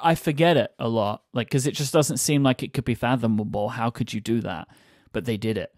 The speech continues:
I mean, this is just part of the reason I love this device, because there are parts of it where it's like,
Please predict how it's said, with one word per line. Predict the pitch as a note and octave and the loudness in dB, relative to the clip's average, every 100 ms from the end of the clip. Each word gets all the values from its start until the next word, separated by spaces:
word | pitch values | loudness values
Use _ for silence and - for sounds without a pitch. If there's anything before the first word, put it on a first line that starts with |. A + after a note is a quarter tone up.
| - | -2
I | C#3+ | 2
mean, | C3+ | 4
this | D3+ - | 4 2
is | D3 | -2
just | C#3+ - | -2 -2
part | D3 C3+ A#2+ | 2 2 0
of | A#2+ | -4
the | |
reason | A#2 A#2+ A#2+ A#2 - | -4 -2 -2 -2 0
I | A#2 | -2
love | A2+ A2 A#2+ C#3+ - - - | 0 2 2 -2 -14 -14 -6
this | A2+ - - | -4 -4 -4
device, | B2+ A2 A#2+ D#3+ - | -4 0 0 0 -4
because | B2 - A#2 | -6 -4 -4
there | B2 B2 | 0 2
are | B2 | 2
parts | B2+ C3+ A#2+ A#2+ | 2 2 2 -4
of | A2+ | -6
it | F#2+ | -6
where | - G#2+ | -4 -4
it's | - - | -4 -4
like, | A2 - | -4 -6